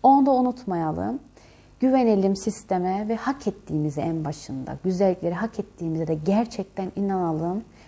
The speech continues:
Ve sistemin bize bunları bir şekilde ya da bizim düşünebildiğimizin de ötesinde güzellikte zaten sunmaya sonsuz şekilde hazır olduğuna da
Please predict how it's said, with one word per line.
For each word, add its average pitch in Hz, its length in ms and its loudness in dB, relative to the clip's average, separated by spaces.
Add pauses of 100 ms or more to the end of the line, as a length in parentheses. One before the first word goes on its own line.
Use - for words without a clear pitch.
(100)
Ve - 20 -6
sistemin 202 500 0
bize 208 320 4 (140)
bunları 214 480 0
bir 294 40 2
şekilde 196 540 -2
ya 208 180 4
da 220 160 4 (360)
bizim 247 540 6 (240)
düşünebildiğimizin 262 1000 4
de 302 60 6
ötesinde 220 680 0
güzellikte 190 920 0 (200)
zaten 254 480 2
sunmaya 214 760 -2 (240)
sonsuz 247 640 0
şekilde 220 500 2
hazır 226 400 4
olduğuna 175 640 0
da 233 100 -2